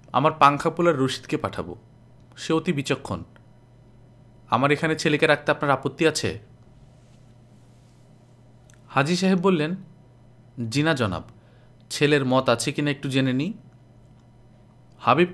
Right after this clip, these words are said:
কঠিন গলায় বললেন, "আপনার ছেলের মতামত বলে এখন কিছু নাই। যেদিন মামলার রায় হবে, হাইকোর্ট থেকে আপিলের ফলাফল আসবে, তখন তার মতামত শুরু হবে।" হাজী সাহেব বললেন, "আমি খবর নিয়েছি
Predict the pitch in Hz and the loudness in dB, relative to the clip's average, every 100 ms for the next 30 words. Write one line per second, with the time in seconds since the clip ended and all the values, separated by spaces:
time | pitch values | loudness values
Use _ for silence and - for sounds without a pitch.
0 | - 160 160 196 202 208 208 170 95 92 | 0 0 2 2 4 4 2 0 -2 -6
1 | - - - - - - - - - 147 | -16 -20 -20 -20 -20 -20 -20 -20 -2 0
2 | 214 214 - 202 220 214 208 220 202 208 | 2 -2 2 4 6 4 2 0 2 4
3 | 202 196 196 185 131 117 80 - - - | 4 4 0 0 -4 -4 -6 -8 -16 -20
4 | - - - - - - - 101 123 147 | -20 -20 -20 -20 -20 -20 -20 0 0 2
5 | 151 147 156 143 127 131 147 196 226 - | 4 4 4 4 6 4 2 -2 -8 -14
6 | - - - - 120 127 151 - 165 143 | -20 -20 -20 0 2 2 -2 -2 2 4
7 | 120 143 147 147 127 127 147 139 135 180 | 4 2 -2 2 2 4 4 2 2 -6
8 | 196 - - - - - - - - - | -10 -20 -20 -20 -20 -20 -20 -20 -20 -8
9 | - 113 - 151 151 123 107 98 98 - | 0 0 0 0 0 0 -2 -4 -6 -8
10 | 85 82 - - - - - - - - | -8 -8 -12 -18 -20 -20 -20 -20 -20 -20
11 | - - - - - - - - - - | -20 -20 -20 -20 -20 -20 -20 -20 -20 -20
12 | - - 120 135 160 160 151 160 160 160 | -20 -6 -4 -2 -4 -2 -2 -2 -2 -6
13 | - - - - - - - - - - | -12 -20 -20 -20 -20 -20 -20 -20 -20 -6
14 | - 135 160 185 175 170 165 - 180 170 | -2 0 0 0 2 2 0 0 0 0